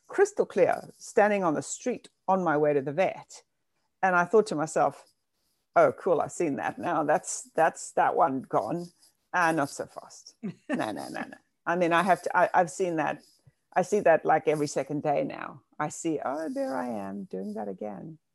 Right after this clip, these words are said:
Speaker 1: uh, making up a set of rules about what is good and what's acceptable and what's not acceptable." Okay, cool. So that seems to be a habitual thing of mine,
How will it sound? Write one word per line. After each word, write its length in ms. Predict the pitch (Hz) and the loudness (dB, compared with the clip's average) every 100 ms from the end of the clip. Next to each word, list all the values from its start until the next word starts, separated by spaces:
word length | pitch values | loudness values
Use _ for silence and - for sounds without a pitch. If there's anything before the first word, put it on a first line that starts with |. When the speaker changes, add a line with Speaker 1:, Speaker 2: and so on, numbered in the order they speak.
| - | -16
Speaker 1:
uh, 220 | 214 208 | -14 -12
making 400 | 202 202 - 214 | -14 -14 -14 -14
up 120 | 196 - | -12 -14
a 40 | |
set 200 | 180 185 | -10 -8
of 120 | 175 180 | -8 -8
rules 340 | 185 175 151 - | -10 -12 -16 -14
about 200 | 151 - | -14 -12
what 260 | 156 160 151 _ - | -10 -8 -8 _ -12
is 240 | 151 143 | -10 -10
good 320 | - 170 170 170 | -10 -8 -8 -12
and 240 | 160 160 | -14 -14
what's 460 | 170 147 - - - _ _ | -14 -14 -16 -20 -20 _ _
acceptable 680 | 165 - 180 - - 147 143 | -18 -12 -12 -14 -16 -12 -10
and 120 | 151 | -10
what's 240 | 156 160 - | -12 -14 -14
not 140 | 185 | -14
acceptable." 480 | 180 170 - - 160 - - - - _ - | -14 -16 -16 -16 -18 -18 -20 -20 -20 _ -2
Okay, 260 | 330 - 196 - | -2 0 -2 2
cool. 200 | 403 147 | 0 2
So 180 | - | 2
that 200 | 240 247 247 | 4 2 0
seems 420 | - 254 262 240 | 2 4 4 2
to 120 | 220 | -6
be 200 | 190 196 | -2 0
a 80 | 185 | 0
habitual 500 | 175 147 156 - 285 | -2 -4 -4 -4 -6
thing 260 | - 381 381 | -6 -10 -10
of 80 | |
mine, 360 | 370 381 381 370 | -12 -12 -12 -14